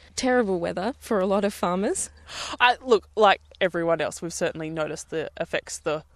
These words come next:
Speaker 2: wetness, the lack of sunshine, so the low light levels certainly have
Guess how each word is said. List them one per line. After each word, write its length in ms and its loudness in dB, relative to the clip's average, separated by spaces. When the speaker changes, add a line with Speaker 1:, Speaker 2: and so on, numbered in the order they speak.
Speaker 2:
wetness, 640 4
the 100 6
lack 220 4
of 80 0
sunshine, 500 0
so 100 -12
the 80 -6
low 220 0
light 300 0
levels 320 -4
certainly 360 -6
have 220 -4